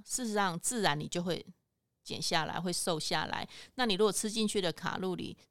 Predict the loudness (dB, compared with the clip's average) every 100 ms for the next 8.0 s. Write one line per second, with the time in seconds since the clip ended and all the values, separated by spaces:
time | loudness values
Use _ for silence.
0 | 0 4 4 4 0 0 2 2 2 0
1 | -2 -6 -6 -14 _ _ -6 -6 -6 -10
2 | -6 -2 0 2 4 4 2 -2 -4 -2
3 | -2 -4 -4 0 2 2 0 -2 -2 -2
4 | -2 -2 -2 -2 0 0 -2 -4 -4 -4
5 | -6 -6 -10 -10 _ _ -8 -4 0 0
6 | 0 -2 0 -2 -2 -4 -2 -2 0 2
7 | 2 0 0 0 -2 -4 -8 -10 -10 -14